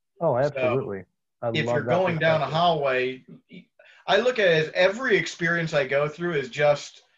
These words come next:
Speaker 1: Mm-hmm.
Speaker 2: another window or a door in my hallway, and I can look in or go through it, and it, it may turn. My hallway, hallway may turn. It may take twists and turns
Speaker 1: Mm-hmm.
Speaker 2: as I go down my life hallway, so to speak. But there's lots of doors of opportunity. Which ones you open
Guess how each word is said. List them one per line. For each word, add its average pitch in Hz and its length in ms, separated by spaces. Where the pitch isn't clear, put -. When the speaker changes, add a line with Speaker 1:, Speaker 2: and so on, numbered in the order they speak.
Speaker 1:
Mm-hmm. 107 140
Speaker 2:
another 160 360
window 156 300
or 139 140
a 131 100
door 143 240
in 131 80
my 123 140
hallway, 131 380
and 120 80
I 127 100
can 120 280
look 170 300
in 160 200
or 135 180
go 135 180
through 151 320
it, 120 180
and 139 140
it, 131 160
it 143 140
may 139 260
turn. 156 340
My 117 120
hallway, 139 360
hallway 156 360
may 120 220
turn. 165 380
It 117 120
may 139 220
take - 300
twists 147 340
and 120 140
turns 143 500
Speaker 1:
Mm-hmm. 135 100
Speaker 2:
as 151 240
I 143 100
go 139 180
down 135 280
my 113 140
life 131 360
hallway, 135 400
so 120 180
to 117 80
speak. 120 360
But 156 120
there's 156 220
lots 170 340
of 151 140
doors 156 280
of 139 120
opportunity. 131 600
Which 151 300
ones 147 300
you 131 140
open 139 500